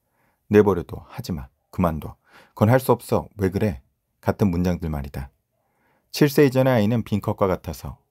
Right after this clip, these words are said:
모든 종류의 확신 혹은 관점을 잘 받아들인다.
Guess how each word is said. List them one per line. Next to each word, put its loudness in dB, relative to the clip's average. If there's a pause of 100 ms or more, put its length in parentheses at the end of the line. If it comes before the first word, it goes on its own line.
(140)
모든 2
종류의 -2
확신 -10 (200)
혹은 -2
관점을 -2
잘 -2
받아들인다. -6